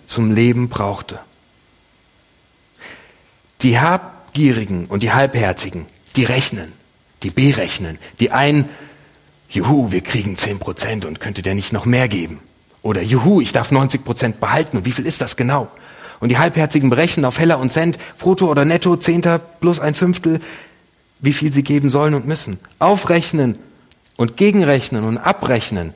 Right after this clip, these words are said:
sind irgendwie gar keine neutestamentlichen Verben. Jesus bezieht sich im gesamten Neuen Testament kein einziges Mal auf den Zehnten.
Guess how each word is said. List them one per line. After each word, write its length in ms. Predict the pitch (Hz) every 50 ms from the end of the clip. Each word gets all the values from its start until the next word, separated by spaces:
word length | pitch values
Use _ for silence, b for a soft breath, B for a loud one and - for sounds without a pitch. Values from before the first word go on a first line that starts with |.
| B B B
sind 280 | - - 135 135 - -
irgendwie 320 | 160 165 180 160 143 127
gar 200 | - 151 147 156
keine 260 | - 147 143 139 135
neutestamentlichen 1040 | 127 123 127 131 - 135 135 - - 123 113 113 113 113 - 98 98 - - 101 95
Verben. 280 | 117 127 120 101 90 - - _ _ _ _ _ _ _ _ _ _ _ _ B B B B B B
Jesus 340 | B 185 196 185 208 202 -
bezieht 360 | - 156 - - 208 214 214
sich 220 | - 156 - -
im 120 | - 135 127
gesamten 420 | 127 120 120 165 202 202 185 170
Neuen 200 | 160 156 160 156
Testament 540 | - 170 170 - - 165 170 175 151 - -
kein 280 | - - 233 240 226 190
einziges 480 | 190 208 220 208 - 185 190 185 -
Mal 200 | 185 196 208 196
auf 120 | 170 - -
den 160 | 180 156 143
Zehnten. 420 | - - 233 233 180 - - 147